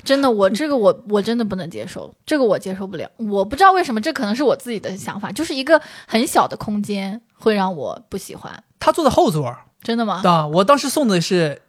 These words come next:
Speaker 2: 一个男生和两个女生，本来我就要送一个女生回家。
Speaker 1: 嗯。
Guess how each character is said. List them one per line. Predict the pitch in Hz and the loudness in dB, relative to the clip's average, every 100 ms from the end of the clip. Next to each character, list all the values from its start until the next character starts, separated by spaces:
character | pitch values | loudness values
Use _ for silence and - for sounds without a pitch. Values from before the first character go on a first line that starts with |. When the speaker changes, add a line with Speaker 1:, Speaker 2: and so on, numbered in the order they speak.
| _ | _
Speaker 2:
一 | 170 208 | -4 0
个 | 254 | 2
男 | 143 156 | 2 -2
生 | 165 160 | -2 0
和 | 190 | 0
两 | 170 123 | 0 0
个 | 208 | -2
女 | 143 | -2
生， | - 123 - | -10 -14 2
本 | 214 160 | 4 6
来 | 156 226 | 6 6
我 | 214 | 4
就 | 180 | 6
要 | 240 | 4
送 | 262 185 | 4 0
一 | 151 | -2
个 | 247 | -2
女 | 139 | -4
生 | 160 156 | -4 -4
回 | 120 | -6
家。 | 117 120 _ | -10 -12 _
Speaker 1:
嗯。 | 233 214 190 | -4 -2 -6